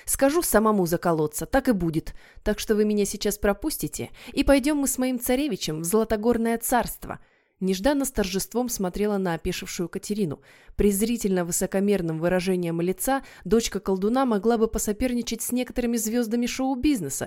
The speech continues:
из Катиного мира. «Ну, что замерли? Коней нам! А ты иди со мной!» Если нападут, защищай, даже ценой жизни. Понял? Приказала она Степану, стоящему рядом с ней.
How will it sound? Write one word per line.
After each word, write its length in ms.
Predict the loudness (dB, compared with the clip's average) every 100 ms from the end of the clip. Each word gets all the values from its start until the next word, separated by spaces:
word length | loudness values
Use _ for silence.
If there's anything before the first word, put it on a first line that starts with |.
| -4
из 180 | -4
Катиного 440 | -4 -6 -4 -4 0
мира. 320 | 0 -2 -8 -14 _ _ _ 0
«Ну, 260 | 2 2
что 300 | -2 2 2
замерли? 540 | 6 4 4 2 -2 -6
Коней 380 | 4 6 6 2
нам! 260 | 2 0 -4 _ _ 2
А 160 | 2
ты 300 | 4 2 0 -4
иди 200 | -2 2
со 140 | 2
мной!» 300 | 2 0 -4 _ _ -2
Если 260 | 0 2
нападут, 500 | 2 4 4 2 -2 -6
защищай, 760 | -2 0 2 0 2 0 -2 0
даже 280 | 4 4 4
ценой 340 | 0 2 2
жизни. 460 | 2 0 0 -8 -12 _
Понял? 360 | 4 4 4 -4 -16 _ _
Приказала 520 | -6 -2 -2 0 0 -2
она 140 | -4
Степану, 540 | -4 -6 0 0 0
стоящему 560 | -2 -2 0 0 -2 -4
рядом 260 | -4 -4 -6
с 140 | -6
ней. 260 | -6 -8